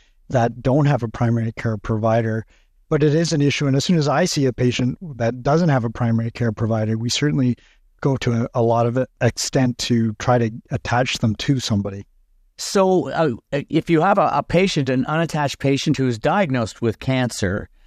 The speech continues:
Speaker 2: somehow gets diagnosed w-, with cancer, um, you're,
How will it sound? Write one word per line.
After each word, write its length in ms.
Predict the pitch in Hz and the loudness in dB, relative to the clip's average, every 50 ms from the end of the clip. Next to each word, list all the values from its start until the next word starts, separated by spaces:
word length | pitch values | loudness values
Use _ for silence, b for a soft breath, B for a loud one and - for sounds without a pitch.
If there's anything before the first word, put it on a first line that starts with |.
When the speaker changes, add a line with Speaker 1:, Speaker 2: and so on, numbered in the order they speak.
| - | -18
Speaker 2:
somehow 540 | - - - 170 165 175 165 135 147 135 123 | -8 -2 0 2 2 2 2 2 2 2 2
gets 240 | 117 131 123 - - | 2 2 0 0 0
diagnosed 560 | - 135 120 120 120 113 127 123 113 - - | 0 2 2 2 2 2 2 0 0 0 -2
w-, 320 | - 104 101 101 113 113 | -2 -2 0 0 0 0
with 180 | 98 95 113 - | 0 0 -2 -4
cancer, 540 | - - 123 117 113 104 - - 101 104 - b b b b b b b b | -2 -2 0 0 0 -2 -2 -4 -4 -4 -6 b b b b b b b b
um, 260 | b 139 131 131 120 | b -2 -2 -2 -2
you're, 600 | 117 135 131 143 151 147 147 147 143 139 143 131 | -2 0 2 2 2 2 2 2 2 0 -2 -4